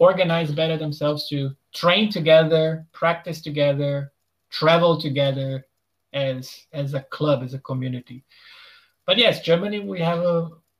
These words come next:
is it, but remember, Germany is not even on the top, uh, tier of the Subbuteo wo-, world in, in, in terms of clubs. Like, if you're going to a place like Italy, you, you have clubs everywhere. You have, like, twenty,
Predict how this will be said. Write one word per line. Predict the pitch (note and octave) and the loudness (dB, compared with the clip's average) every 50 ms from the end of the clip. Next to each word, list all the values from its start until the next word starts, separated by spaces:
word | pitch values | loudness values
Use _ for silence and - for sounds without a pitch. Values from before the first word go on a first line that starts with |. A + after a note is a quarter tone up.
| _ _ _ | _ _ _
is | F3 E3+ C#3+ - | -10 -10 -8 -6
it, | - E3 E3 E3 | -6 -4 -2 2
but | F#3 G3+ G3+ - - - | 2 2 2 0 -6 -12
remember, | F#3+ F3 F3 F#3 A3 C4+ C4+ B3 F3+ D#3 - - D#3 | -4 -2 0 2 2 4 4 4 2 2 -4 -6 -8
Germany | C#3+ - G3+ A#3 C4+ C4+ B3 G#3 | -2 0 2 2 4 2 2 0
is | F3+ D#3 | -2 -2
not | F#3 G#3 G#3 G#3 F#3 | 0 -2 -2 -2 -2
even | F#3+ F#3 F3 F#3+ F3+ E3+ D3+ D3+ - _ _ | -6 -6 -6 -4 -4 -4 -6 -8 -10 _ _
on | - E3+ E3+ E3 | -6 -4 -4 -4
the | D#3 D3+ | -4 -6
top, | D#3 - - D#3+ D#3+ - - - - - - _ _ _ _ _ _ _ _ _ | -8 -2 2 2 2 2 2 -4 -14 -20 -20 _ _ _ _ _ _ _ _ _
uh, | - D3+ D3 C#3+ C#3+ C#3+ C#3 C#3 C3+ C3 C#3 C#3 _ - | 0 4 4 4 4 4 2 0 -2 -4 -6 -10 _ -14
tier | - F#3 G3+ G#3 F3 C#3 | -6 -2 2 4 4 4
of | C#3 C#3 C#3 C3+ - | 4 0 -2 -4 -4
the | C#3 C#3+ | -6 -8
Subbuteo | C#3 - D3+ C#3+ C3+ D3+ D3 D3+ D3+ C#3 | -6 -4 -6 -2 -2 -2 -2 -2 -4 -4
wo-, | C3+ C3 C3 C3 C3 C#3 C#3 - _ | -4 -4 -6 -6 -8 -10 -12 -14 _
world | - C3+ C3+ C3+ C3+ C3+ C#3 C#3 | -8 -4 -2 0 0 0 -2 -2
in, | C#3 C#3 C3+ - - _ | -4 -6 -6 -10 -10 _
in, | D3 C#3+ C3+ B2+ D#3+ - | -4 -4 -4 -4 -6 -10
in | C#3+ | -8
terms | - C#3 C#3+ D3 C3+ B2+ | -4 -2 -2 -2 -2 -2
of | C3 B2 - | -6 -8 -10
clubs. | - - F3+ G3+ E3 C#3 C#3 - - - | -4 -2 0 0 0 -2 -4 -12 -14 -12
Like, | B2+ B2 B2 - | -12 -12 -12 -12
if | C3 - | -10 -8
you're | D3 | -4
going | D#3 F3+ F#3+ E3 | -4 -4 -4 -4
to | - E3+ E3 C#3+ C#3+ C#3+ | -2 0 0 0 -2 -4
a | C#3+ | -8
place | C#3 - D#3 D#3+ D3 D3+ | -8 -4 -2 -2 -2 0
like | - C#3 B2 - - | 0 -2 -2 -2 -6
Italy, | D#3 E3 E3 - G3 D#3 C3+ | -6 -4 -2 -2 -2 0 -2
you, | B2+ A#2+ B2 C3 C3+ D3 D3 _ | -2 -4 -6 -8 -8 -8 -8 _
you | C#3+ C#3 B2 | -8 -6 -6
have | - C#3+ D#3 E3 D3+ - - _ - - - - - | -4 -2 0 0 -2 -4 -10 _ -20 -20 -20 -20 -12
clubs | - - D#3 D#3+ D3 - - - - - - | -8 -4 -2 -2 -2 -4 -6 -10 -12 -10 -6
everywhere. | C3+ C#3+ D#3+ G#3+ A3 D#3 B2+ B2 B2 | -4 2 4 4 4 4 2 -2 -4
You | B2+ C3 | -6 -8
have, | C3 B2+ B2+ | -8 -4 -4
like, | C3+ C3 - - _ _ _ _ _ | -4 -6 -6 -10 _ _ _ _ _
twenty, | - C3+ D#3+ F3+ E3 E3 - C#3+ C3+ | -4 -2 0 0 -2 0 0 0 0